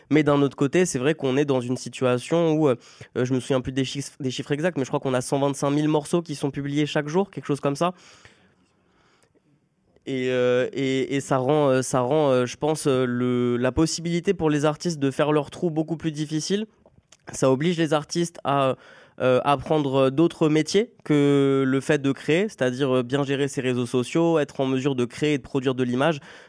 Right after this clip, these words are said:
Euh, on leur met de plus en plus de casquettes différentes et, euh, euh, c'est aussi pour ça, je pense, qu'il y a des nouvelles mesures qui sont mises en place, comme là, Spotify récemment qui a annoncé, euh,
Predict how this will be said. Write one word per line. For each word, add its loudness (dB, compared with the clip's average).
Euh, 0
on -2
leur 0
met 0
de -4
plus -6
en -2
plus -6
de -4
casquettes -4
différentes -2
et, 0
euh, 0
euh, 2
c'est 0
aussi 2
pour -6
ça, 2
je 0
pense, -2
qu'il -2
y 0
a 0
des -4
nouvelles 0
mesures 0
qui -16
sont -2
mises -2
en -2
place, 0
comme -2
là, 0
Spotify -2
récemment 0
qui -8
a 0
annoncé, -2
euh, 0